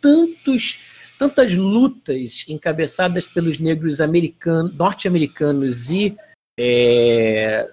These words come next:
do sul da, da, da, das Américas, que eu descobri que a gente estava vivendo um, um processo de in-, de inteira injustiça com uma etnia inteira.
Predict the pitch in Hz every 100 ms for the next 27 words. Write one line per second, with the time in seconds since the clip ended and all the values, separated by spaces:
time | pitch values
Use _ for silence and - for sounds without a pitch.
0 | - 147 - 175 185 151 143 123 123 120
1 | 120 120 117 117 123 120 151 190 180 175
2 | 139 - 196 - 202 180 208 214 190 190
3 | - 202 202 190 165 180 202 208 196 196
4 | 180 185 170 - - 202 202 170 196 233
5 | 226 - _ _ 170 220 254 269 277 -
6 | _ 247 262 294 302 320 320 _ _ _
7 | - 233 254 233 220 - - 214 220 -
8 | 220 220 202 202 202 196 196 - 185 180
9 | 196 202 208 190 156 131 123